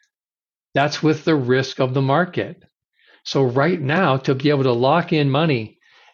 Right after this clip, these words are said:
at five to six percent with no risk is a very unusual time. It's also happening when the markets are at or very near all-time highs. So it's one of these aha moments that we will wake up to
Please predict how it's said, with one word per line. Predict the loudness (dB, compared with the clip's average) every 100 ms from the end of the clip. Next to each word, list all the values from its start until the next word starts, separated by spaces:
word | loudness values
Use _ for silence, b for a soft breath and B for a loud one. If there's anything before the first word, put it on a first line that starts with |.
| b
at | -2 -2
five | -2 -2 2 0
to | 0
six | -2 -2 -4
percent | -2 -2 0 -2 -2 -2
with | -2 -2
no | 0 0 2
risk | 2 0 -4 -8 -16 _ _ b b b b
is | 0 2 0 -2
a | -2
very | 0 2 2 2
unusual | 2 0 0 -2
time. | 0 -2 -2 -8 B B B
It's | -4
also | -2 0 0 2 0
happening | 0 -2 0 0 0 0
when | 0 0 -2
the |
markets | 0 0 0 -2 -2
are | -2
at | 0 0 -2 -10 _
or | -2
very | 0 0 0 0
near | 0 0
all-time | -2 -2 -4
highs. | -2 -4 -4 -12 -18 B B B
So | -2 0 2
it's | 0 0
one | 0 2
of | 0 0
these | 0 2 0 -4 -14 b b -4
aha | 0 0 2 0
moments | 2 2 2 0 -2 -6 -12 -14 b b -6
that | -2 0
we | 0 0
will | 2 2 2
wake | 2 0 0
up | -2 -2
to | -2 0 -2